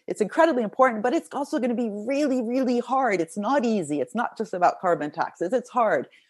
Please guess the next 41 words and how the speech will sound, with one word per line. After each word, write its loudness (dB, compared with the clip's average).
We're -2
gonna -2
have -2
to -4
invest, 0
and -2
it, 0
we 0
will 6
fail 2
along 0
the -2
way, -4
but 2
it's 0
worth 0
it." -8
<laughs> -4
Right? 2
So -2
all 0
the 0
risk-taking -2
and -2
innovation, 0
the 4
idea 2
that 4
you 2
also 0
have -12
to -4
change -8
your 0
own 0
organization 0
in -4
order 0
to -8
do -2
that. 2